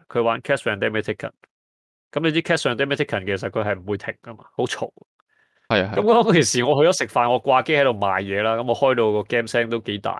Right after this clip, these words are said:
Speaker 1: 嘅，即係冇乜音樂啦，但係個聲效就好大嘅，即係有人搵我就叮噉樣㗎嘛。
Speaker 2: 嗯哼。
Speaker 1: 跟住佢無啦啦趁我食緊飯嘅情況之下過嚟我屋企，跟住開住 Cash Random Ticket，
Speaker 2: <laughs>
Speaker 1: 嘈到我返到嚟係，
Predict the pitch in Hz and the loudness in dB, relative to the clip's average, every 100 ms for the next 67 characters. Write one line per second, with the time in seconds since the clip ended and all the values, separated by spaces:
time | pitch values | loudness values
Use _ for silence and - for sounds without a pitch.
0 | - 135 156 123 135 139 139 120 110 120 | -12 -4 -2 0 0 0 0 0 2 2
1 | 113 107 101 107 110 - - 139 110 101 | 2 0 0 0 -2 -4 -6 -4 -2 0
2 | 101 107 113 95 98 95 113 - 131 113 | -2 -2 -2 -2 -4 -8 -10 -4 0 0
3 | 101 101 113 110 104 101 143 135 135 117 | 0 -6 -6 -4 -4 -2 -4 -4 -4 -2
4 | 113 110 101 95 - _ _ _ _ - | -2 -4 -6 -8 -14 _ _ _ _ -10
5 | 123 175 - 262 240 196 147 190 226 220 | -8 -6 0 4 4 6 6 6 6 4
6 | 185 165 147 147 185 160 127 123 117 95 | 2 2 2 2 2 2 2 0 -2 -2
7 | 120 117 160 117 104 120 104 98 117 - | -2 -2 -4 -4 0 0 0 2 0 0
8 | 101 - _ 220 185 160 208 160 151 180 | -4 -6 _ 0 2 4 4 4 2 0
9 | - 127 135 131 127 131 - 107 - - | 0 0 0 0 -2 -2 -4 -6 -6 -8
10 | - - - 135 131 165 165 165 196 165 | -6 -6 -2 2 4 4 4 4 4 4
11 | 107 110 110 - | 0 0 -2 -6